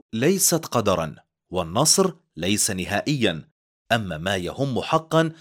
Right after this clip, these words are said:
فهو الشجاعة. أجل، فلنتشدد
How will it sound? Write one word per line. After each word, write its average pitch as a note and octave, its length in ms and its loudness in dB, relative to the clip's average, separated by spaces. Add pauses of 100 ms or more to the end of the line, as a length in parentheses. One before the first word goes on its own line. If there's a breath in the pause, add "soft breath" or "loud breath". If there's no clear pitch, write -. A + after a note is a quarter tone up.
(120 loud breath)
فهو G2+ 360 0
الشجاعة. A2 760 0 (680)
أجل، G2+ 360 0 (380)
فلنتشدد C#3 1000 -2